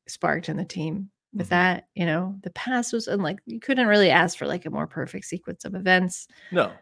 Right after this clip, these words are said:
Speaker 1: The pass was perfect. His handling of it was perfect. The kind of, like, really demure response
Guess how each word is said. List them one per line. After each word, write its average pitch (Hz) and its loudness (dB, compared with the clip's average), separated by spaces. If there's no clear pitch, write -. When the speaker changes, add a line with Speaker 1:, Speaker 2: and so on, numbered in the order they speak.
Speaker 1:
The 175 0
pass 170 6
was 190 -6
perfect. 170 -4
His 185 -2
handling 175 2
of 196 0
it 202 -2
was 202 -6
perfect. 208 -6
The 190 0
kind 175 2
of, 175 -2
like, 165 0
really 165 2
demure 160 0
response 165 -2